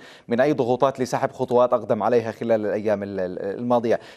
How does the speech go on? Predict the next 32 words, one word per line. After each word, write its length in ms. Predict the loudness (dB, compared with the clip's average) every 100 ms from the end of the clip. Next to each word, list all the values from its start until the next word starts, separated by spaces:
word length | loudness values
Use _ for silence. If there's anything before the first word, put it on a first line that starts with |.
| 0
في 120 | 2
إطار 240 | 6 4
البحث 300 | 4 2 2
عن 140 | 2 2
حلول 340 | 0 2 4
ومخارج، 580 | 4 4 2 2 2 2
على 180 | 2 4
أي 160 | 4
أساس 300 | 4 2 0
ب-، 100 | 0
ب-، 280 | 0 0 -2
بتصورك 580 | 0 0 2 4 2 0
يمكن 220 | -4 -4
للمضي 460 | -2 -2 0 0 2
إلى 100 | 2
هذه 300 | 0 -2 -2
المسارات؟ 480 | -2 0 4 4 2 -8 -4
هل 140 | 0 4
تعود 380 | 6 6 4
ال-، 180 | 2 2
الكتل، 480 | 0 -2 -2 2 2
تحديدا 400 | 2 -2 0 -2
كتلة 340 | -2 -4 -2 -2
ال-، 200 | -2 -2
البناء، 500 | -2 -2 -2 0 0
لإعادة 420 | 2 2 2 2 -2 -20 -20 0
قراءة 320 | 4 4 4 4
مواقفها 640 | 2 2 0 2 4 4
وخريطة 1300 | 6 6 4 4 2 0 -4 -14 -8 -2 0 2 2 2
وشكل 580 | 0 0 0 0 0 0 -4 -6 -2 0 2
ترشيحاتها 640 | 0 0 2 2 2 2
والذهاب 600 | 4 4 4 4 4 0